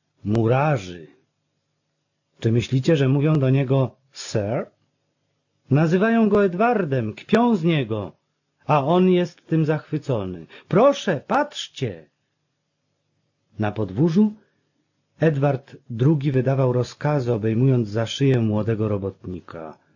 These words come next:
Wokół króla panowała podejrzanie poufała atmosfera. „Myślałam”, podjęła Izabela,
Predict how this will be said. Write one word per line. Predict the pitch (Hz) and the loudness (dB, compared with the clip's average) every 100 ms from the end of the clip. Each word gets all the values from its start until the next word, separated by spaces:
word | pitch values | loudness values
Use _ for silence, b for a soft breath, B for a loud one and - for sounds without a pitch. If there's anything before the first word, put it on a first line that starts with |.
| _ _ _ _ _ _ _ _ b - | _ _ _ _ _ _ _ _ b 0
Wokół | 123 175 175 160 | 2 4 4 2
króla | - 156 180 170 | 0 2 4 2
panowała | 160 139 135 156 156 | 0 -2 0 0 0
podejrzanie | 139 120 123 113 110 151 160 156 | -2 -2 -2 0 -2 0 0 0
poufała | 123 117 104 131 139 127 | 0 -2 -2 -2 0 -2
atmosfera. | 123 120 117 - - 90 80 78 78 - _ _ _ _ _ _ _ _ _ _ _ _ - | -2 -4 -4 -8 -8 -8 -8 -12 -16 -20 _ _ _ _ _ _ _ _ _ _ _ _ 0
„Myślałam”, | 139 160 156 156 165 170 170 165 _ _ _ _ _ _ | 0 2 2 2 2 2 0 -2 _ _ _ _ _ _
podjęła | 98 98 107 101 | -10 -4 -2 -2
Izabela, | 101 98 98 101 104 127 | -2 -4 -4 -2 0 -2